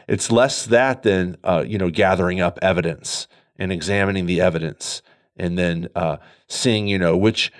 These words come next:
which of my positions, you know, am, am, am I in, uh, am I going to believe A or am I going to believe non-A? Let's gather the evidence and then weigh them out against each other with the pros and cons.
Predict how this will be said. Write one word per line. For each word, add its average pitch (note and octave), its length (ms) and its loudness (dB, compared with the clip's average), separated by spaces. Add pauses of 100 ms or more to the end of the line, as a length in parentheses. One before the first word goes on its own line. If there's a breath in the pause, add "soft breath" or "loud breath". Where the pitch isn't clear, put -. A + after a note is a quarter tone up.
(160 loud breath)
which C3+ 200 2
of C3 100 4
my A#2 200 2
positions, F2+ 640 0
you F#2 180 -6
know, E2+ 200 0
am, E2+ 180 -4
am, F#2 140 -6
am F#2+ 120 -4
I G2+ 120 2
in, F#2 260 0 (420 soft breath)
uh, D#2 280 -4 (360)
am G2+ 100 -4
I A2+ 80 2
going A2+ 220 2
to G#2 60 0
believe G2+ 400 0
A D3 420 4 (420)
or G#2+ 140 2
am G2+ 80 2
I G#2 100 2
going G2+ 260 2
to G2+ 40 2
believe F#2+ 380 -2
non-A? F2 880 -2 (320)
Let's A2+ 200 0
gather G#2 360 2
the F2+ 160 -2
evidence E2+ 500 0
and F2+ 100 -4
then F2 160 -2
weigh G2 220 4
them F#2+ 160 -2
out F#2 160 2
against F2+ 320 -4
each F#2 140 -2
other E2+ 120 0
with D#2+ 120 -6
the - 60 -8
pros F2 280 0
and E2 100 -12
cons. E2 300 -6